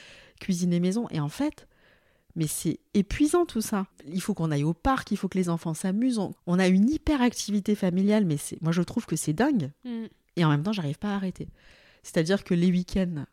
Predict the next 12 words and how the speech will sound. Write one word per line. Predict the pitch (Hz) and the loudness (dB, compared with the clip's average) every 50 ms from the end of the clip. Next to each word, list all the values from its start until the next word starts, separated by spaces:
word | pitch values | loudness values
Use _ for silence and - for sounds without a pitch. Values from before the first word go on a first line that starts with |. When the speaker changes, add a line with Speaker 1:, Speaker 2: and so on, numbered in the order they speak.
| _ - | _ -10
Speaker 1:
euh, | 160 156 156 147 147 147 143 143 | -8 -6 -4 -2 -2 -2 -2 -2
j'avais | 143 170 165 170 190 214 208 - - - | -2 0 0 0 2 0 0 -2 -4 -8
ce | - - 175 | -6 -4 -2
besoin | 156 165 190 196 185 202 196 202 | 0 0 0 0 0 0 0 0
de | 185 165 160 | 0 0 -2
rattraper, | 156 180 196 220 208 - - 240 220 - 240 233 226 - _ | 0 0 0 0 0 0 -2 -2 -2 -2 -2 -4 -4 -6 _
alors | - 135 131 - | -10 -8 -8 -8
que | - 151 139 135 - - - | -8 -8 -8 -8 -8 -10 -6
j'étais | 143 151 185 - 247 | -4 -4 -2 -2 -2
présente | - - 302 330 - 427 403 - | -2 0 0 0 0 -2 -2 0
la | 247 226 | 0 0
semaine. | - - 208 202 202 | 0 0 -2 0 -2